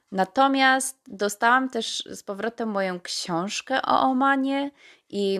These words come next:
no, Oman w ogóle jest takim bardzo ciekawym państwem i trochę rzadko się o nim słyszy. No a z drugiej strony ta książka była w jakimś sensie dla mnie przełomowa, zdecydowanie w moim czytelniczym życiu była przełomowa,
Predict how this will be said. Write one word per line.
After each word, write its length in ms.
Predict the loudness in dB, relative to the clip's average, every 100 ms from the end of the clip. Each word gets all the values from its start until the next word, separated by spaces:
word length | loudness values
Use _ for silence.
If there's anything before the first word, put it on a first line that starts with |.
| 0
no, 140 | 0 2
Oman 280 | 2 2
w 60 | 2
ogóle 220 | 0 0
jest 220 | 0 -2
takim 640 | -8 -8 -6 -4 -4 -6 -4 0
bardzo 260 | 2 0
ciekawym 420 | -2 0 0 0
państwem 600 | -2 -2 -2 -8 -8 -6
i 120 | -6 -6
trochę 600 | -6 -2 2 4 4 2
rzadko 260 | -2 -6
się 160 | -8 -6
o 40 |
nim 180 | -4 -4
słyszy. 600 | -6 -6 -6 0 0 0 -4 -20 -20 -20 -6
No 160 | 2 4
a 80 |
z 40 | 4
drugiej 240 | 0 0
strony 320 | 0 -2 0
ta 80 | 0
książka 440 | 0 0 -2 0 2
była 220 | 4 4
w 40 |
jakimś 300 | 2 -2 -6
sensie 380 | -2 -2 -2 0
dla 120 | -2
mnie 160 | -2 -4
przełomowa, 840 | -2 2 2 4 4 6 6 4
zdecydowanie 640 | 0 -2 -2 0 0 0
w 200 | -4 -8
moim 220 | -4 -2 -4
czytelniczym 600 | -2 0 2 0 -2 -6
życiu 240 | -8 -6
była 220 | 4 4
przełomowa, 640 | 4 0 0 2 2 2